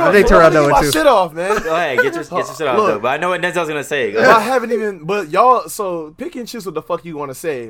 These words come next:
Speaker 3: Pick and choose what the fuck argument you wanna fucking have,
Speaker 2: <laughs>
Speaker 3: bitch. Because you like to say,
Speaker 2: What you
Speaker 3: "You
Speaker 2: say?
Speaker 3: don't know what the fuck was going on. Your ass is too young to be watching Naruto."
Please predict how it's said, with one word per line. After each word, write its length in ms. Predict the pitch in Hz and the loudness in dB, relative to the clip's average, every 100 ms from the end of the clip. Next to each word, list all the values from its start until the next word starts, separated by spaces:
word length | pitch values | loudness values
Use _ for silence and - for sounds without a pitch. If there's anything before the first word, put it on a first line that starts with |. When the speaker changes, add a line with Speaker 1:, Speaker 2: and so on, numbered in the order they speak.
| 87 | -12
Speaker 3:
Pick 160 | 208 226 | -10 -10
and 100 | 202 | -10
choose 160 | 214 190 | -10 -8
what 80 | |
the 80 | 175 | -8
fuck 220 | - 180 139 | -6 -4 -2
argument 360 | 170 151 143 | -2 -4 -8
you 40 | 139 | -8
wanna 140 | 135 | -10
fucking 280 | - 156 139 | -8 -10 -4
have, 240 | 151 147 | -2 -2
Speaker 2:
<laughs> 60 | 117 | 2
Speaker 3:
bitch. 320 | 131 - 359 339 | 2 4 2 0
Because 400 | 180 170 151 - - - | 0 0 0 -4 -12 -4
you 100 | 214 | 4
like 160 | 269 220 | 4 4
to 120 | 226 | 2
say, 340 | 247 226 214 | 4 6 4
Speaker 2:
What 80 | 170 | 0
you 60 | 196 | -10
Speaker 3:
"You 40 | |
Speaker 2:
say? 160 | 196 202 | -6 0
Speaker 3:
don't 220 | 269 262 | 2 4
know 120 | 220 | 4
what 120 | 202 | 4
the 60 | 190 | 2
fuck 200 | 202 196 | -2 -2
was 140 | 190 | -4
going 240 | 156 185 180 | -4 -2 -2
on. 160 | 190 | 0
Your 120 | 202 226 | 2 2
ass 180 | 226 | 2
is 100 | 180 - | -2 -8
too 100 | 233 | -4
young 280 | 202 262 | 0 -2
to 60 | 233 | -2
be 80 | 202 | -2
watching 320 | 190 185 185 | -2 -2 -2
Naruto." 600 | 180 214 190 170 143 143 | 0 2 0 -4 -4 -6